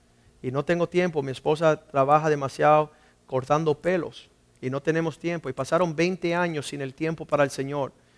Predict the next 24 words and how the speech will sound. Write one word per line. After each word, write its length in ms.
Cuando 180
el 80
hijo 220
llegó 280
a 40
la 220
universidad, 760
lo 100
cogieron 400
preso 460
y 100
todo 300
el 80
dinero 340
que 120
utilizaron 680
para 220
sacarlo 420
de 80
las 120
cárceles 500
y 40
los 140
abogados 560